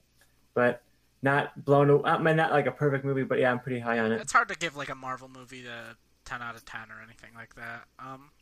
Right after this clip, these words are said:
Speaker 2: all right, so if you don't wanna be spoiled by Shang-Chi, that's kinda the end of our episode, 'cause we're gonna kinda finish on that. Uh, come back next week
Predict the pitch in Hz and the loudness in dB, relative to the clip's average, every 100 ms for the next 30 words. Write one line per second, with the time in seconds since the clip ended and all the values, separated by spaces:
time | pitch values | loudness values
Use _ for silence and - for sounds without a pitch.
0 | _ _ _ _ - 139 151 185 190 - | _ _ _ _ -14 -4 -2 -2 -6 -12
1 | 185 170 170 165 165 - 165 190 185 180 | -6 -4 -4 -10 -14 -14 -16 -16 -18 -16
2 | 175 170 165 165 - 165 180 196 202 202 | -18 -20 -20 -20 -8 -4 -4 -6 -10 -10
3 | 196 - 190 190 190 180 170 - 185 185 | -14 -14 -8 -6 -6 -8 -8 -10 -12 -12
4 | 220 254 254 - - 170 170 170 165 165 | -12 -10 -12 -8 -8 -8 -10 -14 -16 -14
5 | 156 160 - 160 185 185 - 165 160 143 | -12 -12 -12 -12 -10 -10 -14 -20 -20 -20
6 | 147 147 147 139 - 147 - 147 143 139 | -20 -16 -16 -16 -20 -18 -14 -14 -16 -12
7 | 170 208 - _ _ _ _ _ - 135 | -10 -10 -12 _ _ _ _ _ -8 -6
8 | 131 131 160 151 147 147 147 - - 156 | -6 -6 -10 -6 -6 -4 -8 -8 -14 -16
9 | 190 - | -14 -16